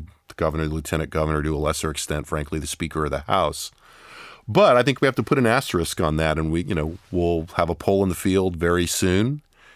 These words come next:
and we'll find out whether some of the attitudes that we found early in the session that suggested to us that, in fact, regulating bathroom access was not particularly important even to a big chunk of Republicans. It was important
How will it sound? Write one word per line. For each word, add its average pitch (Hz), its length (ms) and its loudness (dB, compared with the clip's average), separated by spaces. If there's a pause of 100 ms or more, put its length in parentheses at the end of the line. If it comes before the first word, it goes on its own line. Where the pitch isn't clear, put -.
(180)
and 87 480 2
we'll 87 200 2
find 92 500 2
out 87 420 2 (1120)
whether 95 440 4
some 120 220 4
of 135 60 4
the 107 140 6
attitudes 92 580 2
that 90 180 2
we 92 180 2
found 90 400 2
early 107 320 4
in 82 80 0
the 76 80 -2
session 82 420 0
that 82 140 -2 (180)
suggested 117 560 2
to 95 120 2
us 95 240 2
that, 95 160 0
in 92 80 0
fact, 139 400 2 (520)
regulating 117 440 6
bathroom 98 340 4
access 92 420 2
was 82 180 -4
not 104 400 4 (380)
particularly 117 680 4
important 104 580 2
even 120 260 2
to - 160 2
a 98 40 4
big 98 220 0
chunk - 300 0
of 90 100 -2
Republicans. 82 600 0
It - 20 -2
was 92 140 0
important 113 480 0